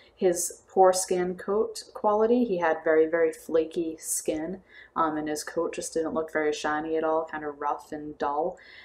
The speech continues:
That cleared up in about a month. He looks a lot healthier now, and his weight is definitely improving as well. He's losing weight and becoming more of a proper weight for his, for his size and his breeding. So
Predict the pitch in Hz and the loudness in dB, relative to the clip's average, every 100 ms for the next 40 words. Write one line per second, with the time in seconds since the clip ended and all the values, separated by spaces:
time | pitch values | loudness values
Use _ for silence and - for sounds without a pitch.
0 | - 180 180 - 185 175 165 165 - 170 | 0 4 4 4 4 4 4 0 -2 -2
1 | 156 151 156 151 151 - - 156 151 - | 0 0 0 -4 -6 -6 -8 -6 -6 -6
2 | 151 147 147 - 151 - 147 143 143 147 | -6 -4 -4 -4 -6 -4 -8 -6 -6 -6
3 | 165 - - _ 180 185 190 170 170 175 | -8 -14 -20 _ 0 0 0 0 2 2
4 | - - 151 147 151 151 151 156 151 151 | 0 -2 -2 0 -2 -2 -6 -6 -6 -4
5 | 143 151 - 160 156 151 147 - 156 147 | -6 -8 -6 -6 -4 -8 -10 -4 -2 -2
6 | 160 151 147 151 147 147 147 147 143 143 | -4 -8 -6 -8 -8 -12 -12 -8 -8 -10
7 | 143 147 - 147 147 151 151 147 147 - | -14 -14 -14 -14 -14 -10 -10 -10 -6 0
8 | 220 202 160 156 151 - - 147 147 147 | 2 4 2 2 -2 -4 -8 -6 -8 -10
9 | - _ - - _ 156 156 - - 135 | -14 _ -20 -20 _ -10 -8 -8 -6 -6
10 | 135 139 - 147 139 143 - 139 147 143 | -4 -6 -8 -10 -10 -16 -14 -12 -10 -10
11 | 139 151 - _ _ _ _ _ _ _ | -12 -16 -20 _ _ _ _ _ _ _
12 | - - 208 180 180 | -12 -4 2 2 0